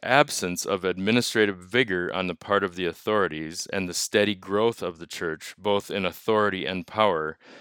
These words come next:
until the whole situation blew up into the frenzied attempts at suppression under Saul, we realize the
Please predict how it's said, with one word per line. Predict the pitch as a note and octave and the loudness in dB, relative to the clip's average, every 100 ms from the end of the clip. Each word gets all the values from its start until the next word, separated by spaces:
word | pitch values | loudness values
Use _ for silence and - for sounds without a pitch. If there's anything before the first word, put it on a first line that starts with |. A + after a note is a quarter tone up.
| - - | -20 -4
until | A2 - A#2 | -2 4 4
the | G#2 | 4
whole | F#2 A2+ A2+ | 2 4 4
situation | A2 - A2 G2+ G#2 G#2+ F2+ F2 | 2 -2 -2 0 0 0 -6 -8
blew | - G#2+ A#2+ G#2+ | -6 -2 2 4
up | G2+ - - - _ _ _ - | 2 0 -10 -20 _ _ _ 0
into | A#2 A2+ | 2 2
the | G2+ | 0
frenzied | F#2 - G#2+ G#2 G#2 | -2 2 2 2 0
attempts | F#2 - G#2+ G#2 - | -4 -2 0 0 0
at | F#2 | -2
suppression | - A2+ - A2+ G#2 - D#2 D#2 - _ _ - | -2 -4 -2 2 2 2 -6 -8 -12 _ _ -2
under | G2+ F2+ | -2 0
Saul, | D#2+ - A#2 G2 E2 D#2+ - _ - _ _ _ _ | -4 2 6 8 6 0 -4 _ -20 _ _ _ _
we | A2 | 0
realize | G#2 A2 C3 G#2 G2 F#2 | 2 6 8 8 6 0
the | F2 G2+ G2 | -2 0 -2